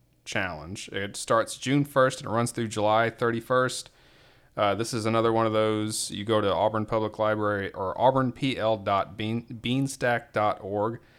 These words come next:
You can download the Beanstack Tracker app on any of your smartphones or tablets. Once you have the app, just track your reading throughout the summer.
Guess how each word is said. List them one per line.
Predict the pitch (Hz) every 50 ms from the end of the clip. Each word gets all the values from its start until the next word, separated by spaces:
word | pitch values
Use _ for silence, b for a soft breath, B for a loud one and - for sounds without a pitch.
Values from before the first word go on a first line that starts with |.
| b b b b
You | 117 104
can | 110 101
download | 95 110 113 113 113 113 117 110 101
the | 92 85
Beanstack | 85 - 104 110 117 123 127 123 - - - 123 113 110 95 -
Tracker | - - 120 113 110 110 - 131 110 90
app | 101 113 113 113 113 -
on | 98 92 95
any | 95 101 98
of | 95
your | 92 90
smartphones | - - - 107 104 90 90 - 110 104 104 101 98
or | - 85
tablets. | - - 104 104 104 107 104 101 92 - - b b b b b b b b _
Once | 120 120 123 - -
you | 135 127
have | 131 123 120 113
the | 107 95 78
app, | 107 117 120 117 - - - _ _ _ _ _ _ _ _ _ _ _ _ _ _ _ _ _ _ - - -
just | 127 117 113 110 - -
track | - 120 113 113 117 - - - - -
your | 117 107 104 101 95
reading | 90 98 104 110 113 117 117 117 117 120 123
throughout | 120 - 107 101 101 98 95 -
the | 98
summer. | - - 110 107 110 110 107 110 110 131 143